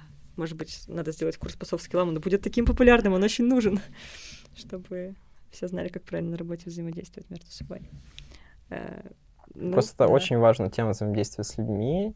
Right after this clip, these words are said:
Speaker 2: и иногда люди даже не такого большого таланта, например, как я, <laughs> обладая лучшими софт-скиллами, могут добиться чего-то большего, решить более сложные, глобальные, там, <laughs> мировые проблемы, чем, а, люди очень крутые технические, но которые не могут договориться.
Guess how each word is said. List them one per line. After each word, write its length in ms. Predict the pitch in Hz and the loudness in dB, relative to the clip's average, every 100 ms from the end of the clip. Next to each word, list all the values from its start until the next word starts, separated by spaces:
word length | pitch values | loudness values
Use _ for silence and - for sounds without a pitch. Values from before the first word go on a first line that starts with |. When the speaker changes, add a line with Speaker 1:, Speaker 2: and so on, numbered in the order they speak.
| - | -6
Speaker 2:
и 240 | 120 110 | -4 -2
иногда 440 | 110 107 123 113 | -2 -2 0 0
люди 200 | 113 120 | 0 0
даже 220 | 107 101 113 | 0 0 -2
не 100 | 113 | -4
такого 360 | - - 113 | -4 0 0
большого 440 | 107 101 - 113 98 | 0 -4 -4 -4 -2
таланта, 560 | 107 104 104 92 92 90 | 0 2 0 -2 -6 -6
например, 280 | 110 107 104 | -4 -2 -2
как 140 | - | -2
я, 220 | 101 104 151 233 - | -2 0 2 2 2
<laughs> 320 | 175 - - - | -2 -2 -12 -6
обладая 420 | 127 120 113 120 | 2 4 6 6
лучшими 300 | 123 - 120 | 4 0 -4
софт-скиллами, 640 | - 107 - 110 117 180 | -2 -6 -4 -2 0 0
могут 220 | 127 110 101 | 0 0 -2
добиться 600 | 104 113 - 104 87 80 | -2 -2 -4 -4 -4 -4
чего-то 260 | - 110 107 | -6 -4 0
большего, 400 | 107 120 - 101 | 2 0 0 -4
решить 220 | 101 - | -4 -4
более 380 | 113 110 107 87 - - | -2 0 0 -2 -8 -20
сложные, 520 | - 127 123 110 95 | -2 4 4 4 -2
глобальные, 720 | 98 101 101 101 98 90 85 | 0 0 2 2 0 -2 -6
там, 200 | 85 90 | -6 -4
<laughs> 60 | 104 | 0
мировые 340 | 143 117 110 | 2 4 2
проблемы, 600 | 107 117 95 92 165 147 - - - - - - | 0 -4 -2 0 0 0 -4 -16 -20 -20 -16 -12
чем, 380 | - 107 101 98 | -6 -4 -2 -2
а, 220 | 95 95 | -4 -2
люди 260 | 107 110 107 | 0 0 2
очень 380 | 101 98 - 113 | 0 0 -4 -6
крутые 300 | - - 110 | -8 -6 -6
технические, 760 | - - 147 - - - 90 95 | -6 -6 -4 -6 -10 -6 -4 -4
но 400 | 90 87 82 - | -6 -6 -6 -8
которые 260 | - 107 110 | -8 -2 0
не 80 | |
могут 240 | 117 104 98 | 2 0 -2
договориться. 600 | 101 95 87 - - - | -4 -4 -4 -4 -8 -20